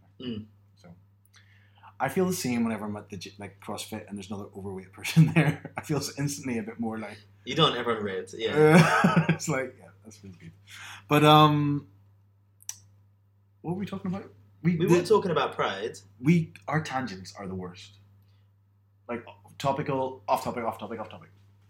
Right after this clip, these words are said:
Speaker 2: I know, I know.
Speaker 1: Um,
Speaker 2: Different point to that. But I think
Speaker 1: Yes.
Speaker 2: you were, ta-, you were talking about Pride.
Speaker 1: Yeah.
Speaker 2: We went on to the D P, but we don't want to talk about that now.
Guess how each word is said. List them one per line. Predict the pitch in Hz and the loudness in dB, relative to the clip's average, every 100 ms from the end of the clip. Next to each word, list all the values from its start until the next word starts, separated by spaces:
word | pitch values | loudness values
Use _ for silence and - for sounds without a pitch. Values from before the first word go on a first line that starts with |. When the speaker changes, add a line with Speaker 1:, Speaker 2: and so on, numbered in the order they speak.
| - 117 | -16 -8
Speaker 2:
I | |
know, | 120 110 107 104 - - | -6 -6 -8 -10 -14 -12
I | 120 | -8
know. | 107 104 - - - | -8 -12 -16 -14 -2
Speaker 1:
Um, | 127 | 2
Speaker 2:
Different | 120 120 120 | 4 2 0
point | 127 | -2
to | 107 | -6
that. | - | -2
But | 143 - - - _ _ _ _ _ _ _ 175 | -4 -4 -12 -20 _ _ _ _ _ _ _ -2
I | |
think | 180 | 0
Speaker 1:
Yes. | 208 190 | 2 2
Speaker 2:
you | 175 | 0
were, | |
ta-, | 151 | -2
you | 156 | -2
were | |
talking | 202 | 0
about | 214 214 | 0 -2
Pride. | 123 104 127 - | -4 -6 -6 -8
Speaker 1:
Yeah. | 120 92 - - - | -10 -10 -12 -20 -16
Speaker 2:
We | 139 139 | -14 -4
went | 165 165 | 0 2
on | 151 | 0
to | |
the | 135 | -4
D | 123 120 | -10 -10
P, | 117 | -10
but | 104 | -10
we | 104 | -2
don't | 117 | -2
want | 110 | -2
to | 107 | -6
talk | |
about | 95 92 | -10 -10
that | - 87 | -12 -18
now. | 85 | -20